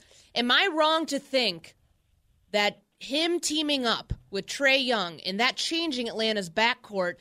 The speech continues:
not only gives Atlanta one of the best backcourts in the N B A, but can also potentially change the landscape of what the Eastern Conference and the heavyweights in the Eastern Conference look like?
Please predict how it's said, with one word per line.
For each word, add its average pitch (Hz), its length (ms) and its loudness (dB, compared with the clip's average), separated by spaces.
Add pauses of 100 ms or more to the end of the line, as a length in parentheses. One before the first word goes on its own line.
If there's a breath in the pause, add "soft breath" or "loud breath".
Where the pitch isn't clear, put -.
(260 soft breath)
not 247 220 2
only 349 300 2
gives 262 280 -2
Atlanta 226 400 0
one 214 140 -2
of 202 40 -4
the 202 60 -4
best 214 320 -2
backcourts 220 560 -2
in 208 80 -6
the 202 160 0
N 196 160 0
B 185 140 0
A, 202 160 4
but 233 180 -4
can 220 160 -2
also 262 460 0
potentially 233 600 -2
change 247 440 0
the 220 80 -2
landscape 220 640 0
of 196 100 -10
what 214 160 0
the 214 160 -6
Eastern 233 300 -2
Conference 214 640 -2
and 214 80 -6
the 196 60 -2
heavyweights 214 640 -2
in 202 60 -6
the 196 120 -4
Eastern 196 300 -8
Conference 240 520 -4
look 285 220 -4
like? 220 320 -4